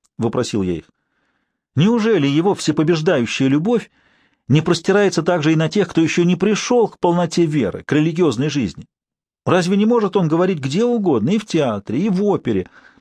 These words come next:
обращаясь к тем, кто бежал от него в мир с виду легкомысленный, посвященный удовольствиям? Друзья мои, вы имеете благодать, вам открыта полнота данного Господом слова.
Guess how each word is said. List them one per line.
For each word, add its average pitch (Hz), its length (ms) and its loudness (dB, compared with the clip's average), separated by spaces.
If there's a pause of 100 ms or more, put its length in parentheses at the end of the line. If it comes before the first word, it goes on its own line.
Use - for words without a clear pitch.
(120)
обращаясь 165 640 0
к - 80 -18
тем, 180 220 0
кто 156 180 0
бежал 170 480 0
от 131 160 -4
него 127 260 2
в 104 120 -2
мир 180 260 2
с - 120 -8
виду 160 220 0
легкомысленный, 156 920 -2 (300)
посвященный 156 600 0
удовольствиям? 147 680 0 (760)
Друзья 123 540 0
мои, 156 400 -2 (380)
вы 143 240 0
имеете 202 440 0
благодать, 170 920 -2 (120)
вам 175 380 0
открыта 151 540 -2
полнота 165 760 0
данного 139 480 0
Господом 117 440 -4
слова. 110 360 -4